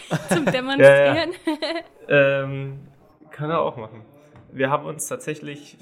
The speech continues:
Speaker 2: für die entschieden, weil, ähm, wir, also weil ein Kamera-Update einfach anstand. Wir hatten davor die G R fünf und eine G einundachtzig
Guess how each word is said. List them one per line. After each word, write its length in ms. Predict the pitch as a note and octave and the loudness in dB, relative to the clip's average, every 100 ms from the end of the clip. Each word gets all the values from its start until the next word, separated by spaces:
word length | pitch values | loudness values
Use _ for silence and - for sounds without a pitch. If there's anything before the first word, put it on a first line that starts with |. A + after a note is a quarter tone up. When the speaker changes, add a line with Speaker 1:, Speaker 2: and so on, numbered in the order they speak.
| - | -16
Speaker 2:
für 120 | C3+ | -14
die 160 | C3+ C3 | -12 -12
entschieden, 500 | - - C3+ C3+ B2 | -12 -14 -14 -10 -4
weil, 360 | A#2+ A#2+ A#2 | -4 -2 -6
ähm, 340 | A#2 A#2 A2+ A#2 _ _ | -8 -12 -16 -20 _ _
wir, 680 | - A#2 A#2+ A#2 A#2 A#2 A#2 A#2 _ _ _ _ _ _ _ _ _ - | -20 -6 0 2 0 -4 -12 -20 _ _ _ _ _ _ _ _ _ -10
also 260 | B2+ B2+ | -10 -4
weil 140 | A#2+ A#2+ | -2 -2
ein 80 | |
Kamera-Update 640 | B2+ C#3+ D3 C3+ A#2 - C3 | -4 -8 -4 -4 -6 -8 -8
einfach 280 | B2+ B2 C#3 | -10 -12 -16
anstand. 720 | C3 D3 - D3 D3 C#3+ - | -14 -14 -8 -6 -6 -12 -14
Wir 100 | A#2+ | -12
hatten 200 | G#2+ A#2 | -10 -10
davor 320 | A#2 - A#2+ | -12 -10 -12
die 140 | A#2 | -12
G 60 | A#2 | -10
R 100 | A2+ | -10
fünf 360 | - C#3+ D3 - | -10 -10 -10 -10
und 80 | A#2 | -14
eine 100 | A#2+ | -14
G 180 | A#2+ A2+ | -10 -6
einundachtzig 600 | A#2+ B2+ C3 - B2+ | -6 -8 -14 -16 -18